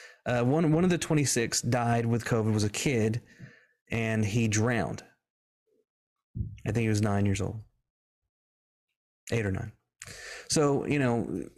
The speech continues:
anyway, but back to Trista Martin, um,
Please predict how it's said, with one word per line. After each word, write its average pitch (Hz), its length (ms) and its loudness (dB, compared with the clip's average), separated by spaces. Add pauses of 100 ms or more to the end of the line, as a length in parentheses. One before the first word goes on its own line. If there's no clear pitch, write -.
(420)
anyway, 147 280 2
but 139 260 2
back 160 220 0
to 156 80 0
Trista 143 340 0
Martin, 131 480 2 (380)
um, 117 440 0